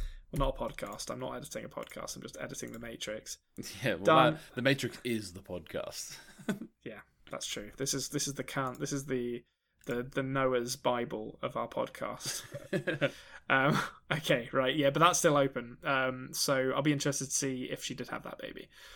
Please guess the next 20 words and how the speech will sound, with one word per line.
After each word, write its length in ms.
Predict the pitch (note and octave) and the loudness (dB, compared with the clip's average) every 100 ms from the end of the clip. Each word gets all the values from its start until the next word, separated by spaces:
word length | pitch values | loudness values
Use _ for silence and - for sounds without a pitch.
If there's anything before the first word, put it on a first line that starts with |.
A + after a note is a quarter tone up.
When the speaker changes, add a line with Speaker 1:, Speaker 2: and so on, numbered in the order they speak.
| - - - _ | -20 -20 -20 _
Speaker 1:
Um, 540 | D3 C#3+ C#3+ D3 D3 - _ _ _ _ _ _ - - | 4 6 6 2 -2 -8 _ _ _ _ _ _ -14 -2
so 140 | D#3 | 2
this 180 | E3 - | 4 4
one 320 | D3+ B2+ B2 | 4 2 -4
proposed 400 | - C#3+ C#3+ C3+ | -2 4 4 4
in 60 | C#3 | 0
episode 260 | C3+ C#3 | 0 -2
six 280 | C3 C#3 - | 0 0 -2
and 120 | D3+ | -6
concluded 540 | - C#3+ - F3 D#3+ D3 | -6 -4 2 2 2 0
in 60 | |
episode 360 | C#3 - - B2 E3 | -2 -2 -2 -2 -2
eight. 380 | A#2+ - - - _ - | -2 -4 -8 -10 _ -14
Claudia 520 | - E3 F#3+ G3 F#3+ | 0 4 6 8 6
has 180 | E3+ D3+ | 4 4
somehow 400 | - D#3 D#3 D3 | 4 4 2 2
seen 340 | - - D#3 | 2 4 2
alternate 560 | D3+ - D3+ - D3+ D#3 | 0 0 0 2 0 0
timelines. 920 | - D3 C#3+ C3 A2+ G#2 G2 - - _ _ _ _ _ _ _ _ _ _ _ _ _ _ _ _ _ - _ _ _ - - - _ _ _ _ _ _ _ _ _ _ _ _ _ _ _ _ - | 0 0 2 0 -4 -10 -8 -8 -8 _ _ _ _ _ _ _ _ _ _ _ _ _ _ _ _ _ -20 _ _ _ -20 -20 -20 _ _ _ _ _ _ _ _ _ _ _ _ _ _ _ _ 0
Speaker 2:
Yes. 480 | A#2+ A#2 - - | 4 4 2 -8